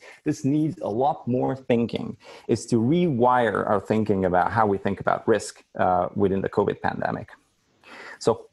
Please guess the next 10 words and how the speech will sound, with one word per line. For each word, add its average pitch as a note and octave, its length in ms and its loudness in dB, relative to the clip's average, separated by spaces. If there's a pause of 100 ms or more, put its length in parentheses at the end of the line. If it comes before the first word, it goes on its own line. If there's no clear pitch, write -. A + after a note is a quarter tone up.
in C3 120 4
a B2 40 0
classic F3 540 0
sense, F2+ 540 -2 (340)
it's - 300 -2
absolutely D3 480 2
righteous G2 520 0
to - 100 -12
talk G#2 280 2
about F2 480 0